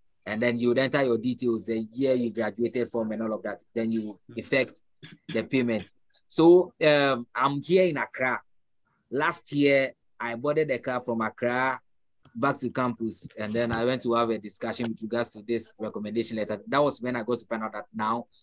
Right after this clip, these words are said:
Speaker 1: I would have to actually pay. So my project
Speaker 2: Okay.
Speaker 1: supervisor was actually angry about the whole thing. He said he didn't understand why students had to pay. And so whenever I was interested in a recommendation letter, I could actually just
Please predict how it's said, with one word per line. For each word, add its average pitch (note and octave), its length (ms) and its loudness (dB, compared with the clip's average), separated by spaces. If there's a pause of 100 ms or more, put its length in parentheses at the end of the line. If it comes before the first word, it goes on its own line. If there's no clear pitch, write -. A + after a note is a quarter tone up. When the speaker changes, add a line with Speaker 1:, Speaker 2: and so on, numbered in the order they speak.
(260)
Speaker 1:
I F#2+ 60 -2
would G#2 80 -2
have A#2+ 140 0
to A#2+ 60 -2
actually A2+ 280 -2
pay. G#2+ 260 -8 (460)
So D#3 180 2
my D3 260 2 (160)
project F3 300 2
Speaker 2:
Okay. G#3+ 80 0
Speaker 1:
supervisor B2+ 460 0
was A#2 180 -6 (100)
actually D#3 360 0 (120)
angry D3 400 0
about B2 280 2
the A#2+ 60 6
whole C3+ 160 2
thing. A#2+ 200 -6
He C#3+ 140 -4
said E3+ 260 2
he F3 160 2
didn't D3+ 280 2
understand C3 420 -4
why C3+ 340 0 (400)
students C#3 340 2
had B2 120 -2
to A2+ 80 -8
pay. A#2 240 -4 (800)
And B2+ 260 0 (180)
so C#3+ 440 4
whenever D#3 520 4
I B2+ 280 0
was A#2+ 440 -2
interested C3+ 360 -2
in A#2+ 100 -2
a A#2 60 2
recommendation A2+ 480 -2
letter, A2 160 -2
I A2 40 -2
could A2 160 -2
actually C3 320 -2
just A#2+ 280 -2